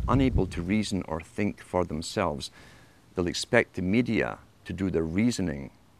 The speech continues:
for them." So let's counter that. Let's get back to thinking for ourselves, using the, the data, the material,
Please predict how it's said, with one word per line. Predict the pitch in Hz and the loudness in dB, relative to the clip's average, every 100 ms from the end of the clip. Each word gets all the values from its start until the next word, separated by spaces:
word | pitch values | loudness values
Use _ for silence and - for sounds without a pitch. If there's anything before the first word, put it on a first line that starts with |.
| _ | _
for | - - 101 | -14 2 2
them." | 101 73 - - _ _ - _ - - | 2 -2 -10 -18 _ _ -20 _ -20 -20
So | - 113 | -4 0
let's | 117 | 0
counter | - 131 147 - | 0 0 0 0
that. | 85 80 | 0 0
Let's | 92 | 0
get | - - - | -4 -4 2
back | 104 - | 2 2
to | - | -4
thinking | - 113 110 98 | -2 -2 -2 -4
for | - 78 | -2 -2
ourselves, | 73 - 110 85 76 - - - - - | -2 0 0 0 -2 -6 -8 -20 -20 -8
using | 85 95 123 110 92 | 2 4 4 2 0
the, | 85 | 0
the | 85 | -2
data, | 82 90 - | 0 0 0
the | - | -8
material, | - - 101 98 92 87 | -8 -2 2 4 2 0